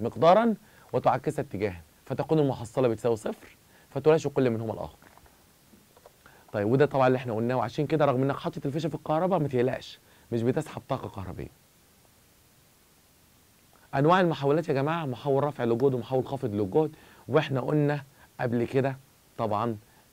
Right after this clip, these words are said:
المحول الرافع ده إيه؟ م-، عدد لفات الملف الثانوي بتاعته أكبر من الابتدائي، وقلنا المحول الخافض عدد لفات الملف الثانوي أقل من الملف الابتدائي.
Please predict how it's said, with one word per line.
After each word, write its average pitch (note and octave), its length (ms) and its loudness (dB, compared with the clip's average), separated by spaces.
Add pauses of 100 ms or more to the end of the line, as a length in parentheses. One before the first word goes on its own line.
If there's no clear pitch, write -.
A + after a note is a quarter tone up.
(160)
المحول D#3+ 400 6
الرافع D3+ 320 4
ده A#2+ 120 2
إيه؟ A#2 200 0 (520)
م-، B2+ 120 0 (120)
عدد C#3 320 2
لفات C3 280 -2
الملف C3 260 -4
الثانوي B2+ 340 -4
بتاعته B2+ 360 -4 (300)
أكبر B2+ 260 0
من A#2+ 80 0
الابتدائي، D3+ 420 0 (800)
وقلنا D#3 360 6
المحول D3+ 340 6
الخافض D3 380 2
عدد C#3 180 4
لفات C3+ 280 0
الملف C3 240 0
الثانوي C#3 380 0
أقل C#3 380 2
من A2+ 80 2
الملف A2 320 -2
الابتدائي. - 340 -6